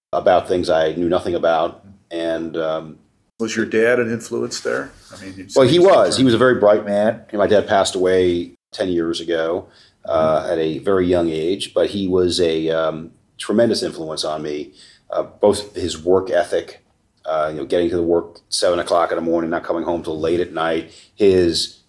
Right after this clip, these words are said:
Speaker 1: putting the clients first always, which is an expression I see actually on the tagline for many of my colleagues here at C B R E, and one that I embrace wholeheartedly, "Client comes first always,"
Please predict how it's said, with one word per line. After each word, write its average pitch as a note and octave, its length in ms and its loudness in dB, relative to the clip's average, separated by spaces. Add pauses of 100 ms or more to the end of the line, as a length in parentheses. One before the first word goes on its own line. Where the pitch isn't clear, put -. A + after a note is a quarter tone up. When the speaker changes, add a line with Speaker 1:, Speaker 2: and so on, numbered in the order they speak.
(100)
Speaker 1:
putting A2+ 220 4
the F#2+ 80 2
clients G2+ 440 0
first F#2+ 360 -2
always, F2+ 480 4
which F2+ 160 -2
is E2 100 -6
an E2+ 80 -4
expression F#2+ 640 -4 (300)
I - 80 0
see G2 200 0
actually F2+ 300 2
on E2 100 0
the D#2+ 80 -4
tagline E2+ 800 0
for E2 140 -8
many F2+ 220 0
of E2 60 -4
my E2+ 140 -4
colleagues E2+ 440 -2
here E2+ 140 -4
at D#2+ 80 -8
C F2+ 160 -6
B E2+ 140 -2
R E2 180 0
E, F2 40 0
and D#2+ 100 -4
one E2+ 160 -4
that E2 80 -4
I E2 140 -4
embrace E2 380 -6
wholeheartedly, E2+ 640 -6
"Client E2+ 280 -12
comes E2 220 -14
first E2+ 300 -16
always," E2+ 520 -8